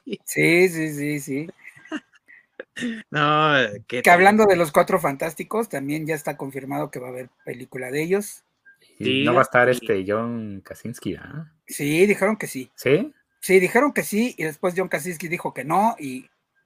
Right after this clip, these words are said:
Speaker 3: Sí,
Speaker 1: mira,
Speaker 3: eh,
Speaker 1: quién sabe, pero
Speaker 3: es, es que es donde yo me quedé, donde, pues, según no iba a estar ese güey.
Speaker 1: Pero dijeron que sí. Es que mira, a lo mejor también por los contratos que les dan, a ese güey le dijo, "Tú no vayas a decir nada, cabrón, ¿eh?".
Speaker 3: Mm.
Speaker 1: Y él dijo, "No, pues,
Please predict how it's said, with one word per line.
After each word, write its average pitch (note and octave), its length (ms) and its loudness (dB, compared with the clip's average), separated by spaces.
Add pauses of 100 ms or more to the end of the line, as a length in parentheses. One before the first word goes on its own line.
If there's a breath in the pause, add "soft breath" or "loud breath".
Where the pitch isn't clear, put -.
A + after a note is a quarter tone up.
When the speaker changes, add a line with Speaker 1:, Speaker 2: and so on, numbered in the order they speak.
Speaker 3:
Sí, C#3+ 120 -8
Speaker 1:
mira, D3+ 160 0
Speaker 3:
eh, - 80 -6
Speaker 1:
quién F3 160 -6
sabe, E3+ 420 4
pero B2+ 240 -6
Speaker 3:
es, A#2+ 60 -2
es C#3+ 280 2
que B2 180 2
es - 220 -6
donde G#2+ 280 2
yo B2 80 0
me A#2+ 100 -4
quedé, G2+ 180 0
donde, G#2+ 360 -2
pues, - 580 -18 (140)
según A#2 360 -8
no A2+ 120 -6
iba A#2 140 -2
a - 20 -4
estar A2 260 -6
ese - 180 -10
güey. - 240 -14 (360)
Speaker 1:
Pero D#3 180 -2
dijeron F3 320 0
que D#3 120 -8
sí. F#3 200 -8
Es A3 160 -2
que C4+ 80 0
mira, B3 220 2
a - 20 2
lo F#3 80 -6
mejor F#3+ 360 -6
también F#3 280 -8
por G3 140 -6
los D3 160 -10
contratos D#3+ 440 -6
que D3 120 -10
les B2+ 180 -12
dan, E3+ 240 -8 (720)
a C#3+ 120 -4
ese E3+ 160 -4
güey E3 140 -2
le D#3+ 60 -6
dijo, C#3+ 240 -10
"Tú D#4+ 120 -4
no G4 120 4
vayas D#4+ 240 4
a F3+ 40 -6
decir G3 200 -6
nada, A3 260 -4
cabrón, A2+ 320 -12
¿eh?". D4 140 -10
Speaker 3:
Mm. - 60 -16 (560)
Speaker 1:
Y C3+ 60 -14
él C3 60 -14
dijo, C3 200 -14
"No, G#3 260 -8
pues, - 240 -18